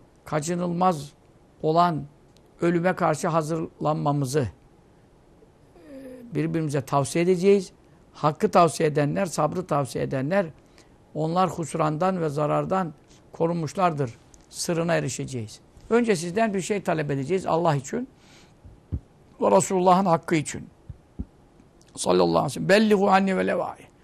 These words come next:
Bir ayet, bir hadis olsun, ümmetime benden duyurun. Ben tebliğciyim.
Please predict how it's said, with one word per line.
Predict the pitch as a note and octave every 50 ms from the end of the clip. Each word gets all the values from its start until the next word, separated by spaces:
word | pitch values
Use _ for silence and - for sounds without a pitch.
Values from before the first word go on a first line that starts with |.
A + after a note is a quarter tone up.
| - - - _ _ -
Bir | - C4 C#4+ C#4 C4 A3+ G#3+ G#3+
ayet, | G3+ G3 F#3 F3+ - -
bir | A3
hadis | F#3 G3 G3 G3 F3+ -
olsun, | F#3+ F3 D3+ - A#3+ -
ümmetime | - F#3+ F#3+ F#3 F3 E3+ - F#3 F#3+ F#3 E3
benden | E3 D#3+ D#3+ D#3 E3 E3+ E3 -
duyurun. | D#3 D#3 D3 C#3+ A#2+ - _ _ _ _ _ _ _ _ _ _ _ _ _ _ _ _ _ _ _ _ _ _ - - - - - - - _
Ben | G3 - - G3
tebliğciyim. | A3 G#3+ G#3 F#3+ G3 G3+ G3+ F3+ D3+ F3 F3+ G#3 C4 D4